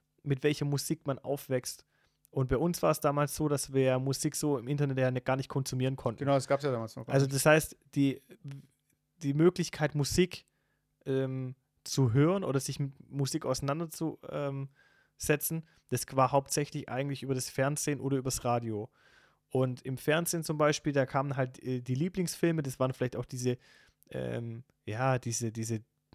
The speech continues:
Speaker 1: Teen-Filme und was weiß ich was, die halt aus Amerika rüberkamen. Und da war halt
Speaker 2: Mhm.
Speaker 1: auch viel, also für mich zumindest viel Punkrock dabei,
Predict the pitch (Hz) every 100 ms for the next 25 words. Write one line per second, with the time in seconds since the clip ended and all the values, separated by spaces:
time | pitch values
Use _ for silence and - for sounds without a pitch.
0 | _ _ _ - - 190 180 - 165 160
1 | 156 131 131 127 131 - 156 160 151 143
2 | 131 123 123 131 151 - 160 160 156 151
3 | 147 127 131 135 151 151 139 - 165 147
4 | 139 - 160 170 165 156 143 - 139 -
5 | 170 - 156 - 147 143 143 147